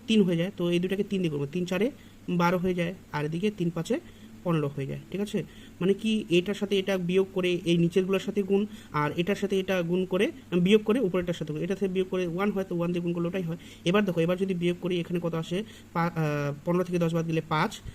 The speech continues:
আর এদিকেও স-, বারো থেকে সাত বাদ গেলে পাঁচ, ঠিক আছে? দুটারই পাঁচ বেরোয়। তাহলে এই পাঁচ মানেই আমাদের বলছে কত, দশ, ঠিক আছে? পাঁচ মানেই দশ বলছে। তো সেক্ষেত্রে এক মানে কত হবে, এক মানে হয়ে যাবে দুই, এক মানেই দুই হয়ে যাবে।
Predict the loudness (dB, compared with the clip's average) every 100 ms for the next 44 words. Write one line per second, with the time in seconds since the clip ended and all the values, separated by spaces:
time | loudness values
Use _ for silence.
0 | -8 -2 0 2 2 2 -2 -4 -2 0
1 | 0 -2 -4 -4 -4 -2 -2 -2 -4 -6
2 | -6 -8 -4 0 0 0 0 0 0 -2
3 | -2 -4 -8 -12 -20 -2 0 2 2 0
4 | 0 -8 -20 0 2 2 2 2 2 2
5 | 0 -2 0 -2 -2 -4 -2 -6 -8 -18
6 | -6 -2 -2 -4 -8 -4 -2 -2 -4 -2
7 | 0 2 2 0 -2 -6 -8 -14 -16 -6
8 | -4 -2 -2 0 0 0 0 0 -2 -2
9 | -2 -2 -6 -14 -20 -6 -4 0 0 2
10 | 2 0 0 -2 -2 -10 -18 -14 -12 0
11 | 2 4 4 6 4 4 4 2